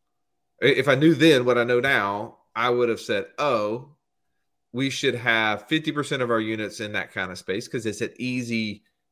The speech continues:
get." And then fifty percent of our units should have been in single family homes,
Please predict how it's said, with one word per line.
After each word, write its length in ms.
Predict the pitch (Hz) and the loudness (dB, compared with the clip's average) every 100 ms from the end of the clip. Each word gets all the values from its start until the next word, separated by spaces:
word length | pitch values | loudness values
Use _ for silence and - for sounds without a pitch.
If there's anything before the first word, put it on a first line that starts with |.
| 104 | -8
get." 480 | 98 110 90 - - _ _ _ _ _ | 0 0 0 -6 -16 _ _ _ _ _
And 100 | 113 | -4
then 100 | 123 | -4
fifty 280 | 104 156 147 | 0 0 0
percent 260 | 123 143 123 | -4 -2 0
of 80 | |
our 100 | 110 | 2
units 300 | 101 107 101 | 0 -2 -6
should 300 | - - 147 | -4 0 4
have 160 | 143 110 | 4 2
been 260 | 110 104 - | 0 0 -4
in 160 | 95 | -8
single 400 | - 123 120 113 | -8 -6 -4 -4
family 420 | 107 101 95 92 | -4 -4 -4 -6
homes, 500 | 85 69 - - - | -8 -12 -16 -18 -20